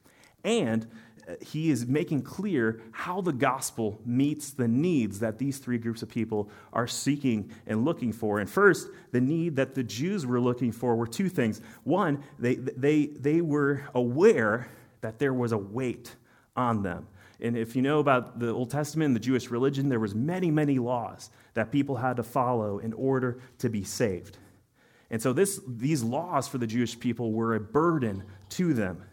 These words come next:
because, and I, I, I can't remember the exact number, but there's over six hundred laws that people had to follow, and that's a lot.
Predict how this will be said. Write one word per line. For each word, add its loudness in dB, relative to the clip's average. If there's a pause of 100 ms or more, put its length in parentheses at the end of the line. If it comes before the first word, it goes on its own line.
(320)
because, 2
and -4
I, 0
I, -4 (340)
I 0
can't 0
remember 4
the 2
exact 0
number, 2
but -2
there's 2
over 0
six -8
hundred -2
laws -4
that -10
people -6 (200)
had -4
to -6
follow, -2
and -2
that's 0
a 0
lot. -4